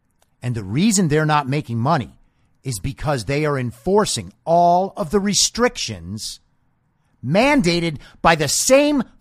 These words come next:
fucking people. And so Zuckerberg just gets to take his money away and say, "Hey, you failed us. Sorry. I hope no one finds out."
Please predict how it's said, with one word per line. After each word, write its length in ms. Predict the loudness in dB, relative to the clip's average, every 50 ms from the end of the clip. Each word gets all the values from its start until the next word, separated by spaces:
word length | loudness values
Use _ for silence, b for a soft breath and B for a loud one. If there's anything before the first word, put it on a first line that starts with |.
| _ _ 4
fucking 520 | 6 6 6 6 0 -2 0 0 -2 -4 -8 _ _ -4
people. 440 | 0 0 0 0 -2 -6 -12 -12 -12 _ _ _ _ _ -20 -20 -20 _ _ _ _ _ _ _ _ _ _ _ _ _ _ _ _ _ _ _ _ _ _ _ _ _ _ _ _ _ _ _ _ _ _ _ _ _ _ _ _ _ _ _ _ _ _ _ _ _ _ _ _ _ _ _
And 80 | -10
so 120 | -6 -6 -6
Zuckerberg 560 | -4 -4 -6 -6 -6 -8 -6 -6 -8 -8 -6
just 240 | -8 -8 -8 -8 -12
gets 160 | -14 -14 -14
to 80 | -18
take 260 | -16 -12 -12 -12 -10 -10
his 140 | -12 -10
money 260 | -6 -6 -6 -4 -4 -6
away 260 | -8 -8 -10 -10 -10
and 140 | -10 -12 -10
say, 220 | -10 -10 -10 -8
"Hey, 180 | -8 -8 -8 -8
you 180 | -10 -12 -16
failed 360 | -14 -10 -8 -8 -8 -8 -10
us. 300 | -12 -14 -16 -16 -18 -20 _ _ _ _
Sorry. 500 | _ -10 -6 -4 -2 -2 -2 -4 -8 -10 -14 _ _ _ _ _ _ _ _ _ _ _ _ _ _ _ _ _ _ _ _ _ _ _ _ _ _ _ _ _ _ _ _ _ _ _ _ _ _ _ _ _ _ _ _ _
I 60 | -8 -4
hope 180 | -4 -4 -2
no 140 | -2 -4 -2
one 120 | -4 -6
finds 360 | -6 -6 -6 -4 -4 -4 -4 -2
out." 320 | -2 0 -2 -4 -6